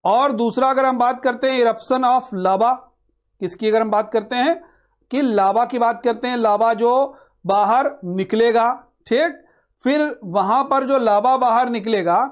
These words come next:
उसके कारण जो पठार बनेगा वो तो एक वोल्केनिक माउंटेन हो गया, यानी कि एक टाइप हो गया। अभी आगे हम टाइप की बात करेंगे। तो मैग्मा के निकलने के कारण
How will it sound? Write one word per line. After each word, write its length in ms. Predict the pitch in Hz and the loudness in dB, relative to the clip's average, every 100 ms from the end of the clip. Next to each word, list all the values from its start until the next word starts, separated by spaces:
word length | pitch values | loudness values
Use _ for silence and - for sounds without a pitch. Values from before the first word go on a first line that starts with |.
| - _ _ | -10 _ _
उसके 320 | 220 220 269 262 | -6 -4 -2 0
कारण 360 | 254 226 247 | 2 0 0
जो 80 | 247 | 0
पठार 360 | 247 233 226 240 | 0 0 0 0
बनेगा 320 | 240 247 247 | 0 0 0
वो 120 | 240 220 | 2 0
तो 160 | 240 | 2
एक 140 | 247 214 | 2 2
वोल्केनिक 560 | 202 202 196 208 240 | 0 0 0 -2 -2
माउंटेन 420 | 214 226 226 247 | 0 -2 0 -2
हो 100 | 220 220 | 0 2
गया, 180 | 226 | 2
यानी 200 | 214 220 | 0 -2
कि 80 | 220 | -2
एक 120 | 233 233 | -2 0
टाइप 300 | 208 233 240 | 0 0 0
हो 80 | 226 | 0
गया। 160 | 226 214 | 2 0
अभी 140 | 220 | 2
आगे 200 | 202 214 | 0 2
हम 120 | 226 | 0
टाइप 280 | 226 208 214 | 0 0 0
की 80 | 240 | -2
बात 220 | 208 214 | -2 -2
करेंगे। 320 | 233 220 220 | -2 -4 -6
तो 640 | 233 _ _ _ _ - 285 | -10 _ _ _ _ 0 0
मैग्मा 520 | 262 220 214 226 269 | 2 0 0 0 0
के 180 | 277 269 | 0 0
निकलने 460 | 262 226 190 185 220 | 0 0 -2 0 -2
के 140 | 220 226 | -2 0
कारण 380 | 233 233 254 | 0 0 -2